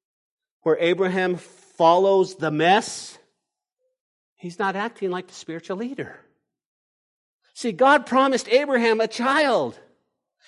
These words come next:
He didn't say with Hagar or, or, or anyone other than Sarai.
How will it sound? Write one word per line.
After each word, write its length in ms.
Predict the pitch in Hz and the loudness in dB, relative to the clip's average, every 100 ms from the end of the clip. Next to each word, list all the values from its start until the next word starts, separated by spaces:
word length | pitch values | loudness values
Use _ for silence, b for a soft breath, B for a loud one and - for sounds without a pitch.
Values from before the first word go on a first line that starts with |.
| - | -2
He 140 | 269 | 2
didn't 240 | 311 302 | 2 2
say 280 | - 285 277 | 0 4 4
with 200 | 262 247 | 6 2
Hagar 680 | 226 254 277 269 262 254 226 | 4 4 4 6 6 8 4
or, 80 | - | 4
or, 240 | 254 233 - - _ _ | 2 2 -2 -20 _ _
or 200 | - 262 247 | 4 4 4
anyone 480 | 311 330 269 254 | 0 0 0 2
other 260 | 233 269 269 | 2 2 2
than 180 | 247 226 | 0 -2
Sarai. 640 | 214 254 285 311 277 156 | -4 -2 0 -2 -6 -12